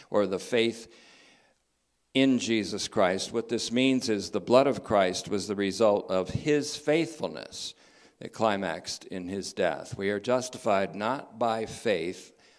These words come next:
our personal faith, but by the faithfulness of Jesus Christ.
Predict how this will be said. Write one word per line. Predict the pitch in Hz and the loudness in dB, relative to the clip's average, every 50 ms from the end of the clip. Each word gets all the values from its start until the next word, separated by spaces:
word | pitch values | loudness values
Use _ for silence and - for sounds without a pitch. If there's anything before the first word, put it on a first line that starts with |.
| _ _ - | _ _ -2
our | 92 95 98 98 | 0 0 0 0
personal | - - 117 110 98 - - - 104 95 90 | -2 0 0 0 2 0 -2 -4 -4 -4 -6
faith, | - - - 104 90 80 73 67 - - - - - - - - - - _ | -6 -4 -2 0 0 0 0 -2 -6 -12 -18 -20 -20 -20 -20 -20 -20 -16 _
but | - - - | -10 -4 0
by | 104 104 104 | 2 2 2
the | 95 95 80 | 2 0 -4
faithfulness | - - 143 135 131 127 - - 101 95 92 87 - - | -2 0 2 2 2 0 -2 -4 -6 -4 -4 -4 -6 -8
of | 104 90 | -10 -10
Jesus | - 117 104 98 90 - - 90 - - | -6 -4 -4 -4 -4 -6 -8 -8 -10 -8
Christ. | - - 110 98 85 76 - - - - - - | -2 0 0 0 0 -2 -6 -10 -14 -14 -16 -16